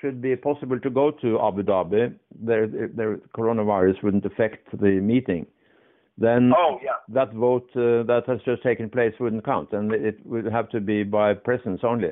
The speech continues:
Speaker 1: Is that what you're saying?
Speaker 2: Absolutely, absolutely.
Speaker 1: Okay.
Speaker 2: Yeah.
Speaker 1: We have, we have exciting times ahead of us. Uh, thank you very much for contributing to this conversation, uh, Scott, and I wish you happy days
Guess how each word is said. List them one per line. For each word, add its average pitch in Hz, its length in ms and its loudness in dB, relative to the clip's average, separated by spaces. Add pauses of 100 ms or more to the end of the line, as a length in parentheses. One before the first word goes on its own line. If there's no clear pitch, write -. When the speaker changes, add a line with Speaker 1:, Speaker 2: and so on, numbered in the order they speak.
Speaker 1:
Is 90 120 -8
that 107 100 -2
what 107 80 -2
you're 107 140 0
saying? 113 200 -8 (1040)
Speaker 2:
Absolutely, 160 420 0 (160)
absolutely. 135 580 -4 (2250)
Speaker 1:
Okay. 190 320 2
Speaker 2:
Yeah. - 260 -20
Speaker 1:
We 143 140 2
have, 165 220 2 (160)
we 147 160 2
have 160 160 2
exciting 156 480 -2
times 143 320 0
ahead 143 180 0
of 127 100 0
us. 92 120 2 (160)
Uh, 104 320 6 (200)
thank 165 180 -2
you 156 80 4
very 143 200 4
much 135 200 2 (120)
for 123 240 4
contributing 123 600 2
to 117 100 4
this 110 240 0
conversation, 107 720 0
uh, 98 400 -2
Scott, 117 240 -2
and 120 140 0
I 123 220 4 (540)
wish 147 220 4
you 151 120 6
happy 160 220 0
days 151 240 2